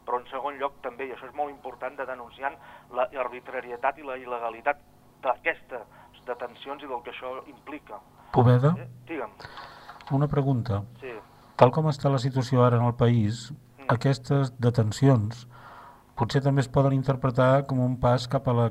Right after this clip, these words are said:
Speaker 2: criminalització i la il·legalització d'un col·lectiu com el de Socors Roig Internacional, no?
Speaker 1: Sí. Sí, de fet, el nostre, el nostre òrgan, mm, la nostra revista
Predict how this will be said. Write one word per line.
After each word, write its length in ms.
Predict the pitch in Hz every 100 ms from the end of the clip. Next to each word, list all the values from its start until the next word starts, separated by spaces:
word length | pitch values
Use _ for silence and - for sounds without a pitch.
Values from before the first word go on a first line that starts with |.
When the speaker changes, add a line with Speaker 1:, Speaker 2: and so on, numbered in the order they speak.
| 117
Speaker 2:
criminalització 1400 | - 127 123 123 120 117 110 113 - 120 123 131 170 - -
i 140 | 135
la 320 | 117 117 113 120
il·legalització 1160 | 143 143 135 120 117 110 110 107 123 127 120 156 -
d'un 460 | 139 147 113 120 110
col·lectiu 520 | 117 107 - 156 175 -
com 200 | 113 110
el 180 | 107 104
de 140 | 107 104 107 123 - - -
Socors 600 | - 110 123 120 113 -
Roig 260 | 113 117 113
Internacional, 800 | 110 110 113 107 110 131 151 107
no? 200 | 113 190 - -
Speaker 1:
Sí. 160 | 139 123 - - - - - - - - - -
Sí, 120 | 156 -
de 100 | 139
fet, 220 | - 160
el 120 | 170 185
nostre, 420 | 175 - - 165
el 1120 | 160 156 147 135 123 117 - - - - 131
nostre 320 | 151 - 156 156
òrgan, 440 | 156 165 160 143 143
mm, 1120 | 135 120 113 - - 127 123 120 117 113 113
la 80 | 117
nostra 240 | 135 160
revista 480 | 135 135 156 135 147